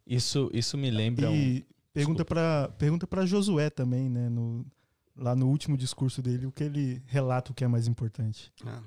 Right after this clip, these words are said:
Speaker 1: É. Isso me lembra um, um relato de, falando sobre senhores escravos, donos de escravos, que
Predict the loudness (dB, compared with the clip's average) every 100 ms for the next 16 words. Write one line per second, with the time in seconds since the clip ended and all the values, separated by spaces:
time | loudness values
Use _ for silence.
0 | -12 -10 -10 -14 -18 -20 -20 -20 -6 -4
1 | 0 0 2 2 2 0 0 -4 -8 -6
2 | -2 0 0 0 -4 -6 -18 _ _ _
3 | _ _ -16 -8 -6 -2 -2 -4 -8 -16
4 | _ _ -6 -2 0 0 -4 -4 -4 -2
5 | -4 -4 -4 -2 -2 -2 -2 -4 -6 -6
6 | -8 -12 -8 -6 -4 -2 -2 -6 -8 -4
7 | -2 -2 -4 -4 -6 -6 -6 -4 -4 -6
8 | -10 -12 _ _ -20 _ -20 -16 -14 -14